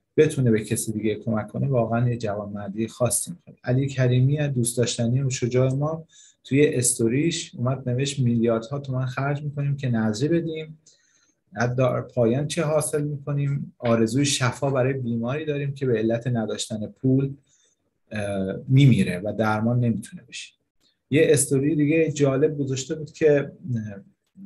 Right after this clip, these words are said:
خوش به حال کسانی که زنجیر نمیزنن ولی زنجیر به پای، از پای مردم باز می‌کنن، یا سینه نمیزنن اما سینه دردمندی را از غم و اندوه نجات می‌دن. اه، طرف دوست داشته تو صفحه شخصیش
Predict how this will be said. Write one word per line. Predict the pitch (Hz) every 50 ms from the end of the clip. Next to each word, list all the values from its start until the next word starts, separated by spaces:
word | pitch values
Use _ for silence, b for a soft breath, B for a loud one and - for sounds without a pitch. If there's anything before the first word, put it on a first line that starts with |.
| 98 - - -
خوش | - 143 139 - -
به | - 120
حال | 117 127 143 135
کسانی | 127 - 120 - - 135 139 143
که | 143 143
زنجیر | 131 127 123 120 117 110 110 117 131 139 131
نمیزنن | 120 123 139 160 170 165 151 165 156 156 147 143 131
ولی | 131 131 131 135
زنجیر | 120 120 120 113 113 110 110 131 139
به | 135 127 113
پای، | - - 120 113 110 110 - 101 -
از | - 117 - - _ _
پای | 117 113
مردم | 110 113 113 110 107 101 98 123 120 117
باز | 110 110 101 98 95 90 90
می‌کنن، | 85 - _ - 90 95 98 104
یا | 113
سینه | 110 - - - 113 113 120 123
نمیزنن | 127 135 143 156 156 143 139 147 143 139 135 135 135 131 135 b b b b b b b b _
اما | - 117 127 131 131
سینه | 127 131 - 120 110 113 123 131
دردمندی | 120 120 113 110 110 107 113 120 120 123 135 139 135 127
را | 127 120 -
از | 110 - -
غم | _ 110 110
و | 110 101
اندوه | 104 107 107 95 123 117 113 117
نجات | 101 98 101 95 90 - _
می‌دن. | - _ _ _ _ _ _ _ _ _ _ _ _ _ _ _ _ _ _ _ _ _ _ - 147 143 143
اه، | 143 139 - _ _ _ _ _ _ _ _ _ _ _ _ _ _ _ _ - - - -
طرف | 165 170 202 214 202 - -
دوست | 190 202 214 - - -
داشته | 202 185 - - 143 127
تو | 131 - 170
صفحه | 160 - - 151 143 143 139 175 175 175 170
شخصیش | - - - 151 143 131 127 - - - 175 185 196 196 190 - - - -